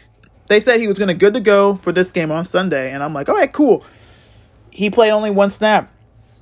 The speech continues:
and it was the first offensive series. Then he was held out for the game. It's low-key concerning. I just hope that his hamstring injury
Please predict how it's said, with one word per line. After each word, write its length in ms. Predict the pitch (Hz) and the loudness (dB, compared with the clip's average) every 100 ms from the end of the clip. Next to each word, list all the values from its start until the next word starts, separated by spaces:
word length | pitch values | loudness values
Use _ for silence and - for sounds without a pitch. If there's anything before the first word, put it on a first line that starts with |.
| - | -10
and 120 | 170 | -6
it 40 | |
was 120 | 170 165 | -4 -6
the 80 | |
first 260 | 160 170 175 | -2 -2 -2
offensive 380 | - 156 160 - | -4 -6 -6 -12
series. 520 | - 175 151 104 - - _ _ _ - _ - | -2 0 0 -4 -14 -20 _ _ _ -20 _ -6
Then 380 | 143 160 160 147 - - | -2 0 -2 -6 -16 -14
he 100 | - | -6
was 160 | 151 - | -6 0
held 160 | 156 | 2
out 180 | 156 143 | 2 0
for 60 | 131 | -4
the 80 | 135 | -2
game. 400 | 156 143 107 - - _ _ _ _ _ _ _ _ _ _ - _ _ _ _ _ _ _ _ _ | 0 0 -8 -18 -20 _ _ _ _ _ _ _ _ _ _ -20 _ _ _ _ _ _ _ _ _
It's 180 | 202 196 | 0 2
low-key 460 | 208 226 226 247 | 2 2 2 -6
concerning. 680 | 214 247 - 233 190 196 269 - - - - | -4 -4 0 0 2 0 -2 -6 -20 -20 -8
I 140 | 156 | -6
just 280 | 160 180 - | 0 0 0
hope 360 | - 175 175 - | 0 0 0 0
that 500 | 160 156 151 147 - _ _ _ _ | 2 4 2 0 -6 _ _ _ _
his 200 | 170 - | -10 -8
hamstring 460 | 165 156 160 156 - | -10 -8 -8 -10 -10
injury 640 | 151 156 147 151 147 139 | -10 -8 -6 -4 -4 -6